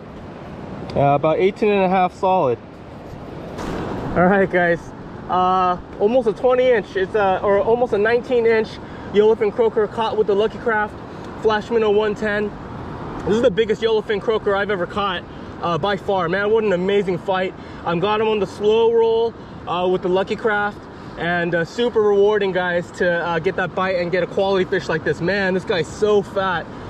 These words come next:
Um, what an amazing, amazing opportunity to catch fish. Let's get this guy back on the water and try to catch some more.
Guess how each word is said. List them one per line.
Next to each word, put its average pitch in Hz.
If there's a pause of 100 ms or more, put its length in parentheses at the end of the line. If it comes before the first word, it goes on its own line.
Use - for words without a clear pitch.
(260)
Um, 165
what 220
an 214
amazing, 208
amazing 190
opportunity 180 (400)
to 147
catch 185
fish. 170
Let's 180
get 202
this -
guy 190
back 175 (400)
on 196
the 220
water 196
and 156
try 196
to 165
catch 170
some 170
more. 147